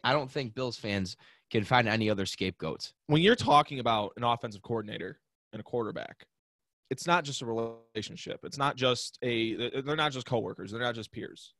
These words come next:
Speaker 2: That is a marriage. They need to be on the same page. They need, they need to have a chemistry with one another, and they need to know how to utilize what one another wants to do. This marriage ain't working.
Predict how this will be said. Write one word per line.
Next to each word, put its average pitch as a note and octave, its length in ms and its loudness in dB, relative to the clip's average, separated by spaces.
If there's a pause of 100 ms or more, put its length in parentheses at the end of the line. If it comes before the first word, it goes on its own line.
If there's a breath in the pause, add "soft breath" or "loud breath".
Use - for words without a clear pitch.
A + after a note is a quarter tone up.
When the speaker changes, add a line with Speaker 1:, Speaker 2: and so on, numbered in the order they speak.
(600)
Speaker 2:
That C#3 220 4
is C3+ 140 0
a B2 80 0
marriage. G2+ 640 -6 (380)
They D3 160 4
need D3+ 180 2
to F3 80 6
be E3+ 140 6
on D#3+ 100 6
the F3 80 0
same E3+ 260 0
page. A#2 540 0 (160)
They - 400 -16
need, C3+ 320 -2
they C3 100 6
need C#3+ 200 0
to D3+ 100 4
have C#3 460 10 (400 soft breath)
a B2+ 60 4
chemistry B2 640 0
with G#2+ 140 -8
one A2+ 140 2
another, G2+ 460 -4 (320)
and C3 100 4
they B2+ 80 8
need C3+ 160 4
to D#3 60 4
know B2 480 6 (380)
how C#3 140 8
to C3+ 60 6
utilize A#2+ 680 6
what A2+ 220 2
one A#2 380 0
another G#2+ 300 0
wants - 300 -4
to - 60 -12
do. E2 140 -8 (1120)
This F3+ 200 8
marriage C#3+ 340 6
ain't G#2+ 180 -2
working. G#2 300 -6